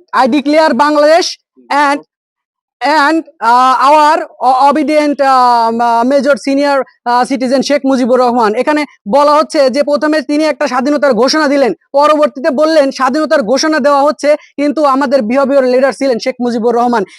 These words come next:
এই যে একটা কনফ্লিক্ট, কোইন্সিডেন্ট তৈরি হয়ে গেছে, এটার কারণে আজকেও আমাদের পথে ঘাটে রাস্তাতে যুবক মারা যাচ্ছে, অনেক মানুষ মারা যাচ্ছে। কারণ একদল বলছে স্বাধীনতার ঘোষক জিয়া, একদল বলছে স্বাধীনতার ঘোষক শেখ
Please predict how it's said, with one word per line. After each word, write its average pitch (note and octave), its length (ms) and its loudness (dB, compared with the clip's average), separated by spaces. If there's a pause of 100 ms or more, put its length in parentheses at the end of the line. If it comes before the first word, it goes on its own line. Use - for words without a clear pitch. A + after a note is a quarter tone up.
এই D#4 120 2
যে F4 60 2
একটা F4 180 0
কনফ্লিক্ট, E4 640 0
কোইন্সিডেন্ট D#4 600 0
তৈরি E4+ 220 0
হয়ে D4 200 2
গেছে, B3+ 280 0 (220)
এটার C4+ 340 0
কারণে B3+ 460 -2 (180)
আজকেও C4 500 -2
আমাদের A#3 400 0
পথে A3+ 380 -4
ঘাটে G#3+ 300 -2
রাস্তাতে G#3+ 460 -4
যুবক G#3 340 -2
মারা G#3 220 0
যাচ্ছে, G3+ 360 0
অনেক A#3 280 0
মানুষ G3+ 300 -2
মারা G3+ 200 2
যাচ্ছে। F3+ 300 -2 (240)
কারণ D4+ 360 2 (160)
একদল C4 400 0
বলছে C#4 300 0
স্বাধীনতার C4+ 520 -2
ঘোষক C4+ 280 0 (100)
জিয়া, C#4+ 240 2 (160)
একদল C#4 380 0
বলছে C#4 280 0
স্বাধীনতার C4 500 -2
ঘোষক C4 300 -2
শেখ - 180 -4